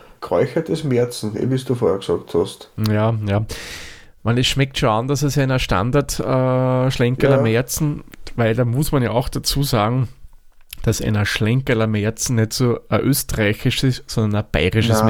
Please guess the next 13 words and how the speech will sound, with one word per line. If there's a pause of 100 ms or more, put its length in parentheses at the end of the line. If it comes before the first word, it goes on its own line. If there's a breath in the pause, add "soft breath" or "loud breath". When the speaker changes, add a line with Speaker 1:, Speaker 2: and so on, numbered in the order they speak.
Speaker 2:
Märzen
Speaker 1:
nein,
nein.
Speaker 2:
ist. (240 loud breath)
Speaker 1:
Mhm.
Speaker 2:
Und
die
sind
ja
viel,
viel
voller. (1080 loud breath)
Also